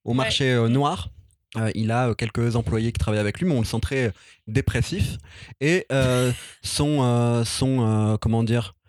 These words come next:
Speaker 1: son, euh, soldat, euh, qui vient, qui le voit toujours avec, euh, ben, comme étant son senpai, son supérieur.
Speaker 2: C'était un
Speaker 1: Euh,
Speaker 2: sergent, ouais.
Speaker 1: lui est très positif, un peu, euh, un peu violent.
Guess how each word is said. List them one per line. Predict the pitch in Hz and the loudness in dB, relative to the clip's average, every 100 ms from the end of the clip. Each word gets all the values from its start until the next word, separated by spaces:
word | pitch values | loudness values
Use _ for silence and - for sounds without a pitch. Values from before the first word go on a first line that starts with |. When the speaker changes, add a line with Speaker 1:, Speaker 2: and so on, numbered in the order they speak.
| _ _ - | _ _ -14
Speaker 1:
son, | - 120 120 | -2 0 2
euh, | 104 101 101 | 2 2 2
soldat, | - 147 143 151 - _ _ - - 113 | 2 0 0 -2 -4 _ _ -20 -10 -4
euh, | 117 | -2
qui | - 127 | -2 0
vient, | 123 151 160 | 2 2 0
qui | - 123 | 0 0
le | 120 127 | 2 2
voit | 120 139 143 | 2 0 -2
toujours | - 139 143 160 | -2 -4 -2 0
avec, | 123 123 - 117 | 0 -2 -2 -4
euh, | 104 | -4
ben, | 98 98 | -4 -2
comme | 123 117 | -2 -2
étant | 117 131 | 0 -2
son | 117 113 | -2 -4
senpai, | - 123 - 160 | -2 -2 0 -2
son | 147 123 | -2 -4
supérieur. | - 117 110 127 151 - - - - | -4 -4 -2 0 -2 -6 -20 -20 -20
Speaker 2:
C'était | - 117 | -8 -2
un | 117 | -2
Speaker 1:
Euh, | |
Speaker 2:
sergent, | - 214 220 220 | -4 -8 -8 -10
ouais. | 180 _ _ _ | -12 _ _ _
Speaker 1:
lui | 131 139 156 | 0 2 2
est | 131 _ | -2 _
très | - - 170 170 - _ _ _ - | -6 -2 0 -2 -6 _ _ _ -2
positif, | 156 143 - 180 160 | 0 0 -2 -4 -2
un | 123 | 0
peu, | 131 143 123 | 0 2 2
euh, | 113 | 0
un | 104 127 | 0 0
peu | 139 | 0
violent. | 123 127 147 | 0 0 0